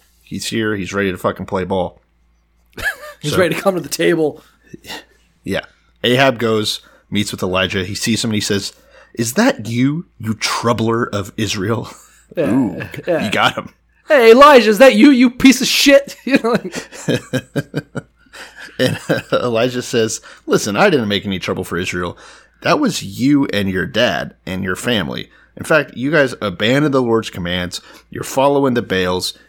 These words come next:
Speaker 1: You're fucking killing the, the good guys. You're being a complete piece of shit. So, we're, it's time for a, a meet me at the flagpole type situation. We're gonna have a little throwdown."
Speaker 2: <laughs> It's kinda like a, it's kinda like, um, you watch Mad Men, right?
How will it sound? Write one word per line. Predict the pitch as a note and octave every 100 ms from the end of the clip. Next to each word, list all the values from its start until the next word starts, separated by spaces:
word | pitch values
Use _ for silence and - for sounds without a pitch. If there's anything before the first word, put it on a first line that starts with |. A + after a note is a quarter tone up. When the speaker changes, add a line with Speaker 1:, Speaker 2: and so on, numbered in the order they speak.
| -
Speaker 1:
You're | -
fucking | - C#3+ C#3 A#2+ G#2
killing | C#3+ B2+ B2+
the, | A#2+ G#2 F#2 -
the | F#2
good | - A2 G2+
guys. | A2+ G2+ G2 G2 - _ _ _ -
You're | G2 G2+
being | D3 D3
a | G2+
complete | G#2 - G#2+
piece | - G2 -
of |
shit. | - - - _
So, | - - G2 - _ _ _ _ -
we're, | A2+ A#2
it's | A2+ G2+
time | - C3+
for | B2+ A#2
a, | G2+ G2 - -
a | F#2
meet | G#2 A2
me | G#2+
at | G2
the |
flagpole | - G#2+ G2+ G2 - -
type | - G1+
situation. | - C2+ B1+ C2+ - E2
We're |
gonna | G2+ G2
have |
a | F#2+
little | -
throwdown." | - E2+ C#2 - -
Speaker 2:
<laughs> | - - - - A#3
It's | A3
kinda | - B3
like | G#3+ F3+
a, | E3+ D3+
it's | D3+ -
kinda | A3
like, | F#3 E3+ E3+
um, | C#3+ C3 B2 - _ _ -
you | G3 A3+
watch | F#3 C#3+
Mad | D3+ C3+
Men, | B2+ A#2
right? | B2+ C#3